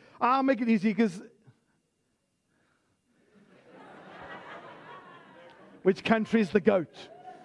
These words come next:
Which country is the goat? How many South Afri-, South Africa? Oh, we've only got one hand.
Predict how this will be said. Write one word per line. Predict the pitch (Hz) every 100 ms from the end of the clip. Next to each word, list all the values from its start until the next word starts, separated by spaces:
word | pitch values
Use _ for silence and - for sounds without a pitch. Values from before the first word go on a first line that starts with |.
| -
Which | - 254 -
country | 294 254 277 269
is | 247
the | 226
goat? | 269 254 151 - - _
How | 220
many | 247 254
South | 254
Afri-, | 262 262 214 -
South | - 254
Africa? | 277 262 277 311 320 311 - _ _ - - 190 190 - 190 185 - 190 - - - - - -
Oh, | 539 523 554 494
we've | 349
only | 349
got | 277 359 370 - - 180 185
one | 220 269 320
hand. | 294 320 277 175